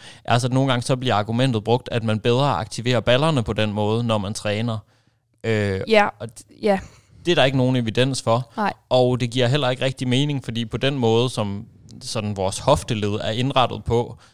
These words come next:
Speaker 1: så kan man sige, kommer knæene mere frem, vil vi netop have mere bevægelse over ballemuskulaturen,
Speaker 2: Mhm.
Speaker 1: og vi vil strække ballen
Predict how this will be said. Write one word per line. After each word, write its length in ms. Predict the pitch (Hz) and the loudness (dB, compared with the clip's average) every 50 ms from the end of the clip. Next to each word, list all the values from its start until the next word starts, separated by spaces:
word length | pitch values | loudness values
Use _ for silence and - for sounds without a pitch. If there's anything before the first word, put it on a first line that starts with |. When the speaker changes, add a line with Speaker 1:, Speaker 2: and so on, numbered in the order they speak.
| _ _ - | _ _ -4
Speaker 1:
så 160 | - 135 123 | -2 -2 0
kan 100 | 120 120 | 0 -2
man 100 | 117 107 | -4 -2
sige, 200 | - 123 120 113 | -2 -2 -2 -2
kommer 240 | - - 120 107 101 | -2 -4 -4 -4 -4
knæene 400 | - - 147 151 147 120 104 101 | -4 -4 -2 0 0 0 0 0
mere 240 | 101 104 107 113 | -2 -2 -2 -2
frem, 380 | - - 120 120 120 98 120 113 | -2 0 0 0 0 0 -2 -4
vil 180 | 110 104 101 101 | -4 -4 -4 -2
vi 80 | 107 | -2
netop 440 | 107 107 107 117 135 135 107 - - | 0 2 4 4 4 2 2 -2 -2
have 180 | - - 104 104 | -4 -4 -4 -2
mere 360 | 107 110 113 117 123 127 123 | -2 0 0 2 0 0 0
bevægelse 600 | 120 - 113 101 120 123 113 104 101 98 - 104 | -2 -4 -4 0 0 0 0 -2 -4 -6 -6 -4
over 160 | 98 107 104 | -2 -2 -2
ballemuskulaturen, 920 | 104 - 107 110 117 113 110 110 104 - 107 107 104 - - 220 214 107 110 | 0 0 0 0 0 -2 -2 -4 -6 -6 -8 -8 -8 -4 0 2 4 4 4
Speaker 2:
Mhm. 60 | 110 | 4
Speaker 1:
og 100 | 107 104 | 2 0
vi 60 | 101 - | -4 -6
vil 160 | - - 101 | -8 -8 -10
strække 420 | - - - 110 110 113 110 117 | -10 -6 -2 0 0 0 -2 -4
ballen 500 | - - 107 101 107 110 113 117 117 117 | -4 -2 0 0 0 0 0 0 0 -2